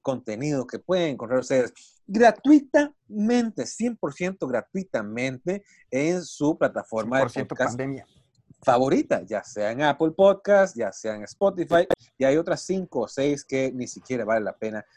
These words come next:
Speaker 1: mencionarlas, pero igual las pueden disfrutar
Speaker 2: <laughs>
Speaker 1: si es necesario. Montoya
Speaker 2: Oh,
Speaker 1: Stand Up en
Speaker 2: pero ahí
Speaker 1: Instagram,
Speaker 2: estamos.
Speaker 1: Pic Castillo en Instagram y en YouTube, eh,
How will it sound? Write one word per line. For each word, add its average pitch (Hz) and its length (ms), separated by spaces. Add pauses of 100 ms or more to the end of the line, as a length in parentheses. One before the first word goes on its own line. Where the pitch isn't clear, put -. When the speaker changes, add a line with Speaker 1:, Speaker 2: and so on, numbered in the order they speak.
(120)
Speaker 1:
mencionarlas, 123 800
pero 160 280 (220)
igual 175 360
las 135 120 (100)
pueden 151 200
disfrutar - 480
Speaker 2:
<laughs> - 20
Speaker 1:
si 135 300
es 113 160
necesario. 101 460 (420)
Montoya 147 560
Speaker 2:
Oh, 160 40
Speaker 1:
Stand 202 280
Up 196 180
en 185 140
Speaker 2:
pero 247 120
ahí 143 40
Speaker 1:
Instagram, 139 400
Speaker 2:
estamos. - 120 (560)
Speaker 1:
Pic 190 200
Castillo 143 580
en 143 180 (100)
Instagram 185 640 (140)
y 190 400
en 127 160
YouTube, 151 480 (260)
eh, 98 560